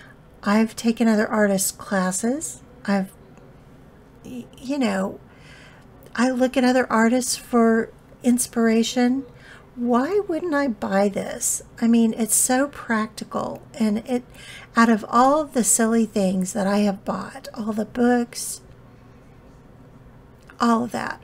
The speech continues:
why wouldn't I just go ahead and do it? So, um, I did, and I bought the bundle with the, the digital bundle, because I don't know how long it's gonna take to get here, and I wanted to do this video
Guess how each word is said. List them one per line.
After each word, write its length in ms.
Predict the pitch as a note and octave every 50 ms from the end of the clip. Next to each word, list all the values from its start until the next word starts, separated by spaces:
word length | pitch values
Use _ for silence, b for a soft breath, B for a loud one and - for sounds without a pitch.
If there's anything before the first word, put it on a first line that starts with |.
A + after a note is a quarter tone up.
| - -
why 260 | B3 A#3 A#3+ B3 C4+
wouldn't 240 | C#4 C4+ C4 B3+ B3+
I 80 | B3
just 280 | A#3 - A3+ - - -
go 120 | A3+ G#3+
ahead 200 | G#3 G3+ G3+ G3
and 120 | F#3+ F#3 F3+
do 120 | - A#3+
it? 200 | - F3+ - -
So, 360 | - - A3 G#3 G#3 G#3 A3 - - B B B B B B B B B B -
um, 340 | B3 A#3+ A#3 A3+ A3 A3 A#3 -
I 100 | B3 A#3
did, 360 | A3 - A#3+ A3 G#3 F#3+ G3
and 180 | - - A#3+ A3
I 80 | A3+
bought 400 | G#3+ A3 A3+ A3 A3+ A#3+ B3 -
the 320 | - A#3 G#3+ G#3 A3 A#3 - -
bundle 520 | A#3 G#3 - A#3 A#3 A#3 A#3+ A#3+ B3 A#3
with 300 | A3+ A3 G#3+ G#3 G#3 -
the, 400 | - G#3+ G3+ G3+ G3 G3 - - - - -
the 100 | - A#3
digital 420 | G#3+ - B3 A3 A3 A#3 A#3 A#3 G#3+
bundle, 500 | G#3+ A#3+ A3+ A3+ A3+ A#3+ A#3+ B3 B3+ B3 B B B B B B B B B
because 460 | - A3+ - - G#3 A#3 A#3 A3 - -
I 80 | C4+ C4+
don't 100 | C#4+ C4
know 80 | A#3
how 180 | A3 G3 A3 A3
long 200 | G#3+ A3+ A3 G#3+
it's 160 | G#3 G3+ -
gonna 200 | - G#3+ G3 G3+
take 280 | G3 - - G3+ F#3+ F#3+
to 100 | - A3+
get 260 | - G#3 G3+ G3 - - - - - - -
here, 480 | - G3 G3+ G#3 G3+ G3+ G3+ G3 - - B B B B B B B B -
and 360 | - G#3+ G#3+ G#3+ G#3 G3+ G3+
I 180 | - - A3+ A#3
wanted 340 | A3+ A3+ A3+ G#3+ G#3+ G#3 G#3
to 100 | - G#3+
do 200 | - A#3 G#3+ G3+
this 240 | A3+ G3 F#3+ - -
video 640 | A#3 G#3+ G#3 G#3+ G3 G3 F#3+ F#3 F#3 F3+ F#3+ F#3+